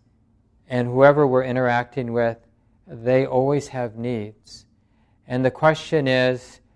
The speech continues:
do I know what needs I have? And am,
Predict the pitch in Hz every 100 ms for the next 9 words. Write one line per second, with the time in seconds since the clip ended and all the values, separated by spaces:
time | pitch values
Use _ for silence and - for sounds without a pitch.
0 | _ _ _ _ _ _ 131 123 139 165
1 | 135 135 135 131 123 127 135 - 123 127
2 | 120 120 110 110 110 113 - _ _ _
3 | _ _ _ _ - 127 131 139